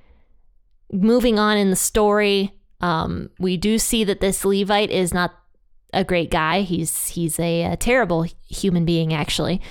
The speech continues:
But I don't know if that had anything to do with this woman going off and cheating on him. Either way, it was wrong for her to do because she was in a civil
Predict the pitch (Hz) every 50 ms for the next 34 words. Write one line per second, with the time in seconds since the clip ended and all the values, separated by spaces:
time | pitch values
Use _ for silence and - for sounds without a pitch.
0 | - - - - - - - 190 - 202 - - 202 208 220 214 214 202 185 -
1 | 190 185 190 185 - - 202 202 196 - 185 175 175 - - 156 - 208 262 311
2 | 330 330 320 - - - _ _ _ _ - - 226 226 - - 247 226 220 -
3 | - 214 233 233 233 240 240 233 226 208 208 202 202 190 185 185 185 185 - -
4 | - 170 165 170 - - 254 254 240 247 240 233 240 240 247 233 233 233 226 -
5 | - - - - - - - - - 220 220 226 214 208 208 165 139 185 196 196
6 | 196 196 196 - 190 190 185 165 156 170 208 202 202 190 165 - 214 - - -
7 | - 185 175 160 175 170 170 170 - - 175 160 165 - - 208 190 170 180 165
8 | 165 175 170 -